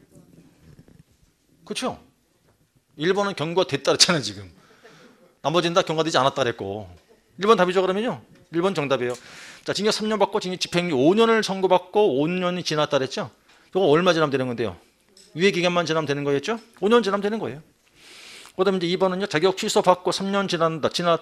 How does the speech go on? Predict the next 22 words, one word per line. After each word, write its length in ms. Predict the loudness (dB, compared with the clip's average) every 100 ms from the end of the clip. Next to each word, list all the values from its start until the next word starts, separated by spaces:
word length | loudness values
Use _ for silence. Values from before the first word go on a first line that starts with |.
| -4 -6
어, 120 | -2
지났으니까 540 | -2 -2 -2 -4 -4
해당하고 340 | -4 -4 -2 -4
있겠고. 560 | -4 -8 -6 -4 -6 -8 _ _ _ _ -12
삼 180 | -6 -2
번은요. 300 | 0 0 -2
이억 460 | -4 4 6 4 0 -20 _
삼백 420 | -12 -8 -6 -6
벌금 280 | -4 -4 -6
삼 180 | -10 -6
년 160 | -6 -6
경과 280 | -2 0
안 80 | 0
됐다. 400 | -4 -6 -6 -6 -8
해당하고 320 | -4 -2 -2 -6
있고. 300 | -10 -16 -16 -20 -20 -20 -8
자, 100 | -4
사 240 | 2 4
번은 180 | 4 2
무기징역형이라고 840 | 0 -2 0 0 -2 -4 0 0
있었죠, 260 | 0 -4 -6
지금. 280 | -8 -10